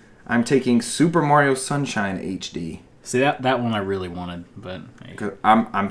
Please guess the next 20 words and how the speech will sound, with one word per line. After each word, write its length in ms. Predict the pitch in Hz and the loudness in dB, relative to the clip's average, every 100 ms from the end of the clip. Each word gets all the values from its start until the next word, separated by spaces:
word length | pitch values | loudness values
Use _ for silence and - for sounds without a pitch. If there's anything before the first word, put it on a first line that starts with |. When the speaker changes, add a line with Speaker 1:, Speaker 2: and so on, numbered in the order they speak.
| - | 2
Speaker 1:
also 320 | 127 165 175 | 4 6 4
thinking, 440 | 165 143 127 123 | 4 0 2 0
since 240 | 117 113 113 | 0 -6 -6
this 160 | 107 | -6
is, 120 | 104 - | -8 -8
they 180 | 95 98 | -6 -2
put 140 | 120 | 0
in 60 | 117 | 2
the 60 | |
H 260 | 107 123 - | 0 -2 0
D 80 | 117 | 2
moniker 340 | 104 95 95 | 2 0 -4
behind 320 | 92 101 101 | -6 -4 -4
it, 100 | - | -4
it's 100 | 107 | -4
getting 180 | - 107 | 0 0
some 140 | 101 92 | -2 -2
camera 320 | 123 135 131 | 0 2 2
control 400 | 127 135 127 123 | 0 4 4 4
improvements. 800 | 113 127 113 110 110 - - | 4 4 6 4 0 -2 -10